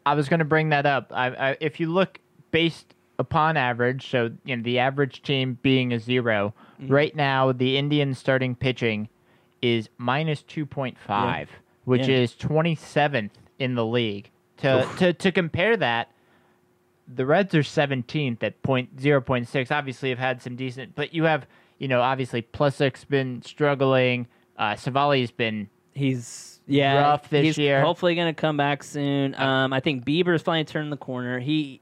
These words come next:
Speaker 2: he's pitched solidly, but he
Speaker 1: Quantrill's been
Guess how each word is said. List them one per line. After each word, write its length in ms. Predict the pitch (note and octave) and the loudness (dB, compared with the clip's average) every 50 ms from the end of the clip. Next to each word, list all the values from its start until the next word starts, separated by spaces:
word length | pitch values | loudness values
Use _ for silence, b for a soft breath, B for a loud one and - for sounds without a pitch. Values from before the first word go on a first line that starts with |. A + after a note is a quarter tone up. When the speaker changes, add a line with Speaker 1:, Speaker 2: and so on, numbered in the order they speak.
| _ _ | _ _
Speaker 2:
he's 240 | - D3 F#3 G#3 | -6 -6 -6 -6
pitched 400 | - - D4 F4 - - - _ | -2 -4 -4 -4 -4 -10 -16 _
solidly, 640 | - - A3+ A3 F3 C#3+ C3+ C3 B2+ B2 - B2+ B2 B2 | -6 -2 0 2 2 2 2 0 -2 -2 -2 -4 -4 -4
but 200 | - C3 C3 A#2+ | -4 -4 -4 -4
he 240 | B2 C3 B2+ B2+ | -6 -6 -6 -8
Speaker 1:
Quantrill's 640 | - - D3+ D3+ - D#3+ D#3+ - F3+ F3 E3 D#3 - | -8 -4 -2 0 0 0 0 2 2 4 4 2 2
been 340 | - D#3 D3+ D3 D3 C#3+ | 2 2 2 4 2 0